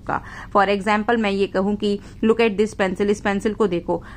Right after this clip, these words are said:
अब मैं आपका ध्यान इस पेंसिल की तरफ खींच रही हूँ, आप इंटेंशनली नहीं देख रहे हैं, मैं कह रही हूँ आपको देखने के लिए, तब आप इसको देख रहे हैं, और आप यहाँ पे ये भी बोल सकते हैं "Look there", वहां देखो।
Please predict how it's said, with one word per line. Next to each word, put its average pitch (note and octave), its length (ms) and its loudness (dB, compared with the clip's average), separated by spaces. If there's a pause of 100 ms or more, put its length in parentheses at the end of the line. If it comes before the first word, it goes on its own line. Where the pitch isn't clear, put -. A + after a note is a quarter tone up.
अब C4 120 4
मैं C#4+ 120 6
आपका C#4+ 300 2
ध्यान B3 320 2
इस C4+ 140 -4
पेंसिल B3 320 -2
की C4 120 -4
तरफ C#4 320 -4
खींच A#3+ 360 0
रही E3 180 -2
हूँ, F3 120 0
आप G#3+ 300 2 (340)
इंटेंशनली G#3 760 2
नहीं D#4 200 4
देख B3+ 260 2
रहे G3 140 2
हैं, F3+ 140 0
मैं G3 280 2
कह C#4+ 160 2
रही A#3 180 0
हूँ A#3 120 -2
आपको F#3 280 0
देखने F3+ 400 -2
के F3 120 -2
लिए, F3 240 -2 (260)
तब C4 160 6
आप A#3+ 180 2
इसको G3+ 260 0
देख F#3 220 -2
रहे F3+ 180 0
हैं, F#3+ 200 -4 (300)
और G3 200 6
आप G#3 260 4
यहाँ G3+ 220 2
पे G#3 120 0
ये G#3+ 140 2
भी C#4 100 2
बोल A3+ 200 4
सकते - 260 -2
हैं B3+ 120 4
"Look A#3 200 4
there", F3+ 320 -2 (120)
वहां F#3+ 300 4
देखो। C4+ 400 0